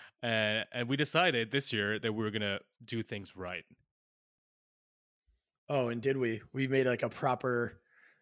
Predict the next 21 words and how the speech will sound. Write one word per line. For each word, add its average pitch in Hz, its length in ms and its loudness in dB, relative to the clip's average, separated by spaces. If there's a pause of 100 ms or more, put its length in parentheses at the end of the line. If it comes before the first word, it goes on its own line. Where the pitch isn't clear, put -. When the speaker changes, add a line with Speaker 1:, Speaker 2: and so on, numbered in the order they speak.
(140)
Speaker 2:
we 135 80 -4
designed 131 300 0
a 120 60 0
proper 131 320 2
banner. 120 480 2
Speaker 1:
Oh, 101 160 -2
man. 92 320 -2
You 104 160 -2
designed, 120 680 4
like, 104 200 0
we 110 100 2
both 127 380 2
kinda 120 200 0
got 117 180 0
together 110 300 2
and 101 100 -2
designed 101 360 -2
this 95 140 -8
amazing 113 580 0
banner, 104 460 2
taking, 101 560 -2